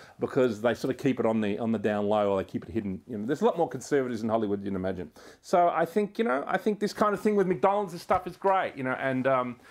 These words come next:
he's speaking the language of the working class, he's speaking the language of the average, uh, citizen, and, and also it's good fun. It's, it's a good troll, you know. Troll, Trump is an excellent troller, you know. He does it with Twitter, he does it with different things he does, and he also, um,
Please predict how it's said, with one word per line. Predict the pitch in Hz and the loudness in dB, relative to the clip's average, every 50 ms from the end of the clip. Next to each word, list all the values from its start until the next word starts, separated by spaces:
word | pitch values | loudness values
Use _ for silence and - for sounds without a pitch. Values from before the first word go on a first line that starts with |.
| - - _ | -20 -10 _
he's | 180 165 | -8 -8
speaking | - - - 226 220 220 214 202 | -4 0 0 0 0 0 0 2
the | 196 | 4
language | 185 185 180 180 175 131 | 4 4 2 0 0 0
of | 147 | 0
the | 151 151 | 2 2
working | 160 180 185 180 180 170 | 4 2 2 2 0 -2
class, | - 165 156 151 - | 0 0 0 0 -2
he's | 160 139 | -6 -14
speaking | - - 190 180 180 180 175 | -2 0 0 0 2 0 0
the | 175 165 | 2 2
language | 156 160 160 156 147 131 139 | 2 2 2 0 -2 -2 -4
of | 135 117 | -2 0
the | 131 131 | 0 0
average, | 147 147 139 143 139 120 110 - - - - - - - _ _ - | 0 0 0 -2 -4 -4 -8 -14 -20 -20 -20 -20 -20 -20 _ _ -2
uh, | - - | -2 -2
citizen, | - - - 190 170 175 - - 180 175 185 | -2 0 0 0 0 0 -2 0 2 2 2
and, | 190 214 233 | 2 2 2
and | 254 349 | 2 2
also | 440 403 - | 0 0 0
it's | 202 254 - | -2 -2 -2
good | - - 403 403 | 2 0 0 0
fun. | - - 247 240 370 392 208 | 2 0 0 2 2 0 0
It's, | 143 139 - - | 0 -2 -4 -16
it's | - - 233 | -6 -6 -6
a | |
good | 185 170 156 233 208 | -4 0 0 -2 -2
troll, | 202 - - 240 226 269 277 - 120 98 110 | -2 -2 0 2 2 2 2 2 0 0 -2
you | 131 120 | -2 -2
know. | 107 135 151 - - - - _ | -2 -4 -6 -8 -18 -20 -20 _
Troll, | _ - - 262 381 - - - _ _ - | _ 0 0 0 0 0 -4 -8 _ _ -4
Trump | - 240 302 370 370 | -2 -2 0 0 0
is | 269 | -4
an | - - _ | -4 -8 _
excellent | - 208 - - - 320 269 - | -14 -12 -12 -10 -6 -6 -6 -6
troller, | - - 208 240 294 349 127 90 71 - | 0 0 2 2 2 2 0 0 -2 -2
you | - 135 123 | -6 -4 -4
know. | 110 110 120 | -2 -4 -6
He | 123 156 | -6 -8
does | 151 135 185 180 | -2 -2 -2 -2
it | - - | -2 -6
with | 139 131 | -8 -10
Twitter, | - - - 175 160 160 | -4 -2 -2 0 0 -2
he | 151 | -2
does | 147 170 170 151 | 0 0 0 0
it | 147 | -2
with | 131 123 - - | -6 -6 -4 -6
different | 160 - 151 135 | -8 -6 -6 -6
things | - - 131 131 | -4 -4 -4 -2
he | 131 123 | -4 -2
does, | 120 123 120 131 135 - _ - - - - - | -2 0 -2 -2 -4 -6 _ -20 -20 -20 -18 -6
and | - 175 | 0 2
he | 185 | 4
also, | 208 220 208 - 202 190 180 175 147 - _ - 117 | 4 4 2 2 2 2 2 2 -2 -8 _ -4 -2
um, | 143 151 147 147 143 139 135 131 135 | 0 2 2 2 2 2 2 0 -2